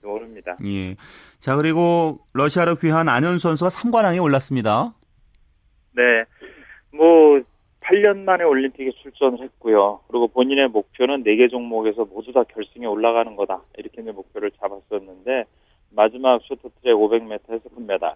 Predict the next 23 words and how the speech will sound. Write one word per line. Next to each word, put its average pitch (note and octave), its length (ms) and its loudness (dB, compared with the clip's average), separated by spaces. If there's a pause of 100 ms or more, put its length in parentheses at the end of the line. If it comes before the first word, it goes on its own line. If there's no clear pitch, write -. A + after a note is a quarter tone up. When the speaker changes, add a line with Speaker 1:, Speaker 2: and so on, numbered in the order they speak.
(140)
Speaker 1:
그리고 G2+ 220 -8
계주에서 A2 600 -4
금메달 A#2 400 -8 (160)
이렇게 - 200 -20
따내면서 A2+ 760 -8 (480)
삼 F#3 240 -20
관왕에 A#2+ 460 -2
올랐습니다. F#2+ 580 -14 (120)
그 A#2 80 -4
오백 B2 240 0
미터, C3 440 -8 (120)
천 D3+ 180 -16
미터 C#3+ 420 -4
개주에서 A2+ 440 -8
금메달을 G2 480 -16
땄고, C#3 400 -6 (440)
천오백 F3+ 340 -2
미터가 D3+ 300 -2
본인이 C3+ 320 -10
제일 A#2+ 160 -8
자신이 B2 380 -18
없던 C3+ 400 -6
종목인데요. A2+ 800 -4